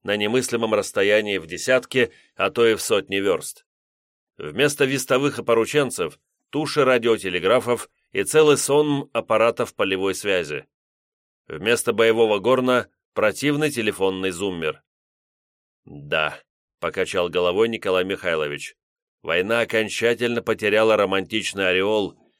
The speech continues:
и превратилась в сплошной канцеляризм.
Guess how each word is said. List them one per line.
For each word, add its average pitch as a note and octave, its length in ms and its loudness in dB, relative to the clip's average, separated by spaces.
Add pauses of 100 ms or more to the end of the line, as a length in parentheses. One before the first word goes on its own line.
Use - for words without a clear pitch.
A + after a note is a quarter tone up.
и G2 100 -6
превратилась A2+ 720 2
в - 120 -8
сплошной A2+ 560 0
канцеляризм. F#2+ 920 -2